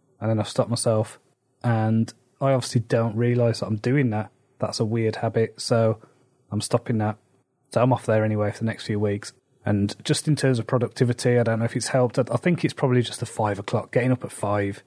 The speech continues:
really helps. I feel good when I get up at that time. When I've been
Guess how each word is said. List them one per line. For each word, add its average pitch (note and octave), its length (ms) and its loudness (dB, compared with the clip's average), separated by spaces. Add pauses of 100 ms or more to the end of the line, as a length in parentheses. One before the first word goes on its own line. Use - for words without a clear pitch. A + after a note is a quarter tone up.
(260)
really A#2 280 2
helps. A2+ 300 2
I G#2+ 60 -2
feel A#2 300 2
good B2 200 0
when A2+ 140 0
I A2 60 0
get G#2 160 -6
up - 120 -10
at A#2 60 -6
that F#2+ 180 -6
time. A2 380 0 (300)
When A#2 120 2
I've A2 100 0
been G#2+ 260 0